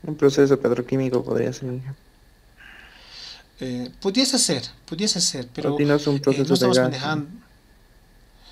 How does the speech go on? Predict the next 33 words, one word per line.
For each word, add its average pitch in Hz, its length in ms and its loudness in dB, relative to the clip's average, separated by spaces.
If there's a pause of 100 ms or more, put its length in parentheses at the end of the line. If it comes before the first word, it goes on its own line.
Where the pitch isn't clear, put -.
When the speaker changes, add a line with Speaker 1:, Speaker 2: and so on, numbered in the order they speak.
(260)
Speaker 2:
Eh, 143 240 -8
está 226 220 -2
bien, 202 160 0
Daniel, 143 280 -4
está 170 180 -10
bien, 127 220 -8
entre 143 200 -10
petroquímico 214 640 -2
y 180 80 -4
gas. - 380 -2 (160)
Se 175 160 -4
puede, 226 260 2
pudiese, 233 440 -2
pero 160 280 -6 (640)
en 170 120 -4
esta 220 240 -2
parte, 170 600 -4
este, 135 280 -10
petroquímica 170 600 -6
como 143 280 -12
tal, 160 360 -6
eh, 170 40 -14
eh, 143 840 -12
lo 151 100 -10
podemos 240 260 -2
aplicar. 175 300 -4
A 135 60 -2
ver, 147 120 -6
veremos 214 380 0
lo 170 80 -6
que 175 80 -8
dijo 175 180 -4
Daniel 147 300 -8